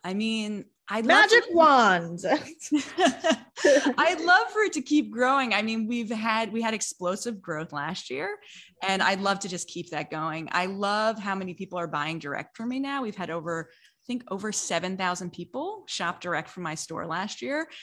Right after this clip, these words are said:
Speaker 1: which is a huge number considering we just opened the store last year. And so that was almost half of my total sales were directly off my website. And I just love that, um,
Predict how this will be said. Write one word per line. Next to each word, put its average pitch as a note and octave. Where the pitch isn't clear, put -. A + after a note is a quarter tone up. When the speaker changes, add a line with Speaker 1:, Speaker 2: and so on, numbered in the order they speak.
Speaker 1:
which G3+
is F#3+
a F#3
huge G3+
number F3
considering E3
we E3+
just D#3+
opened -
the -
store -
last -
year. -
And F3
so E3+
that F3
was F3+
almost F#3+
half D3+
of D3+
my B2+
total D#3
sales E2+
were F#3
directly E3
off -
my -
website. -
And F3+
I G3+
just F#3
love C#3+
that, G#2+
um, C#3+